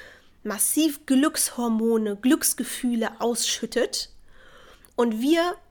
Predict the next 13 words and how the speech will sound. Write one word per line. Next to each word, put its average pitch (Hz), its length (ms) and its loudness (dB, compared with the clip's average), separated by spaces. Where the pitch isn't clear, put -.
dieses 254 400 0
Essen, 226 580 -2
was 208 240 -6
wir 220 120 -6
uns 208 240 -8
vorher 233 680 0
verboten 214 760 -2
haben, 190 440 -6
umso 285 960 2
intensiver 277 960 0
empfinden. 254 720 -4
Das 285 320 0
bedeutet, 240 840 -2